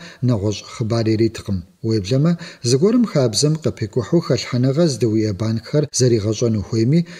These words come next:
зыхъумэжыныгъэмкӀэ къызэрагъэпэща системэм зэуэ къыхихунущи, псори хузэхуищӀынущ. Фи хэлъхьэныгъэхэр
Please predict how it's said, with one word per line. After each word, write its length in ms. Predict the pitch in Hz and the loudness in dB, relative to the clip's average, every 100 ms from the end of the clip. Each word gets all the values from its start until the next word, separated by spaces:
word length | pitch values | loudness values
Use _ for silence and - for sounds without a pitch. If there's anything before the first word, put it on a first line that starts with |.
| - | -4
зыхъумэжыныгъэмкӀэ 960 | 131 147 165 156 123 151 190 202 196 226 | 0 2 2 2 2 2 2 2 0 0
къызэрагъэпэща 720 | 151 120 110 104 101 104 113 | 0 2 0 -2 -4 -4 -2
системэм 600 | 104 - 104 - 139 170 170 | -2 -2 -2 0 2 2 2
зэуэ 380 | 104 95 123 123 | 0 2 2 2
къыхихунущи, 800 | 120 101 110 95 127 147 139 202 196 - - | -2 -8 -8 -4 0 2 2 2 0 -8 -10
псори 440 | - - 123 131 | -6 0 2 2
хузэхуищӀынущ. 840 | 147 - 107 104 - 104 127 110 - - _ _ _ _ _ - | 0 -2 -2 -2 -4 -2 0 0 -2 -6 _ _ _ _ _ -6
Фи 100 | 123 | -4
хэлъхьэныгъэхэр 760 | 101 107 - 113 113 127 - 165 | -2 -4 -2 -2 0 -2 0 -2